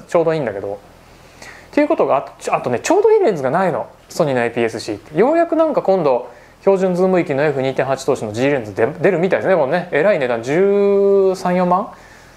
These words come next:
するし、遅いし、ね、まあまあまあ、あんまりよそのこと言ってもあれですけども、今頃出たかっていう感じですね。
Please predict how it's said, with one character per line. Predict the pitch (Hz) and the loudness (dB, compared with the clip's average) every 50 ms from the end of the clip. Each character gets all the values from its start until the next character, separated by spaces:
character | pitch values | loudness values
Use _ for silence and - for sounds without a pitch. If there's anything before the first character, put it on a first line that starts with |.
| - - - | -20 -20 -8
す | - - 165 | -2 0 2
る | 160 156 | 2 2
し、 | - 165 | 0 0
遅 | - 170 151 165 170 170 - 311 302 | 2 2 2 2 2 2 0 0 0
い | 226 160 | 0 -2
し、 | - - - 131 120 117 113 113 110 110 110 - - - - - - - - - - - | -4 -4 -2 -2 0 0 0 0 -2 -2 -4 -6 -10 -18 -20 -20 -20 -20 -20 -20 -14 -8
ね、 | - 131 123 127 135 151 190 208 180 131 117 110 110 117 | -4 -2 0 0 2 2 2 2 2 0 -2 -4 -4 -2
ま | 143 143 | 0 0
あ | 131 | 2
ま | 127 120 | 0 0
あ | 120 | 0
ま | 127 127 | 0 0
あ、 | |
あ | 131 | 0
ん | |
ま | 135 131 | 0 0
り | 127 | 0
よ | 123 123 | 0 -2
そ | 139 135 | -2 -2
の | 127 | -2
こ | 113 | -2
と | 110 107 | -4 -6
言 | 98 | -6
っ | - | -8
て | 107 | -8
も | 104 104 | -8 -8
あ | 101 | -8
れ | 104 104 | -8 -8
で | 107 101 | -8 -10
す | - - | -10 -10
け | - | -10
ど | 101 | -10
も、 | 98 95 98 - - - - - - - - - - - | -10 -12 -16 -18 -20 -20 -20 -20 -20 -20 -20 -18 -8 -2
今 | 123 131 | 0 2
頃 | 151 170 165 143 | 2 2 2 2
出 | 165 160 | 0 0
た | 156 - | -2 -4
か | 117 | -6
っ | 113 | -8
て | - 131 | -12 -12
い | |
う | 123 | -10
感 | 113 104 | -10 -10
じ | 98 | -10
で | 95 95 | -8 -4
す | |
ね。 | 120 131 120 - - | -2 -2 -2 -2 -6